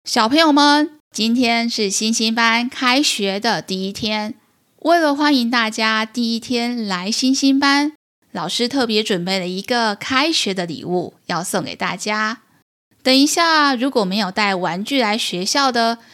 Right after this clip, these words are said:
也可以拿老师给的礼物来进行玩具分享的活动哦。”小西看了看老师送给他们的礼物，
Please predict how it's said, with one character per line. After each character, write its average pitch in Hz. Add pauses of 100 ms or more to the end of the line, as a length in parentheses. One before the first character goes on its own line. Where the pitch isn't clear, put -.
(140)
也 240
可 311
以 330
拿 226
老 202
师 277
给 269
的 233
礼 202
物 240 (240)
来 190
进 233
行 202
玩 208
具 262
分 269
享 277
的 170
活 190
动 240
哦。” 233 (580)
小 202
西 262
看 302
了 233
看 233
老 175
师 226
送 254
给 208
他 208
们 220
的 202
礼 180
物， 220